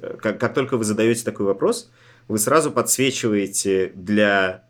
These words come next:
с-, э, для менеджмента, что вы заинтересованы в росте. Вот.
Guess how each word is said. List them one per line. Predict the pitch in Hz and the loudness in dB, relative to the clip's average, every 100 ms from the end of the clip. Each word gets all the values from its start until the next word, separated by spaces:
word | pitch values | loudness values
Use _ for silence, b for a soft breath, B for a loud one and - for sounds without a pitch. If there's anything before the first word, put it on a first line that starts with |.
| _ _ _ - | _ _ _ -10
с-, | - - 104 | -8 -6 -4
э, | 78 101 98 95 95 98 | 0 2 2 2 2 0
для | 95 98 | 0 -2
менеджмента, | 101 143 170 202 208 104 | 0 -2 -2 -2 -4 -8
что | - 110 104 98 95 95 | -6 -2 0 0 0 0
вы | 95 135 | 0 0
заинтересованы | 165 156 123 107 127 135 139 139 123 - - | -2 -4 -4 -2 0 0 -2 -4 -6 -10 -4
в | 120 | -2
росте. | 143 143 - - - _ - _ - _ - | -2 -4 -12 -16 -20 _ -20 _ -20 _ -18
Вот. | - 90 - | -10 -8 -8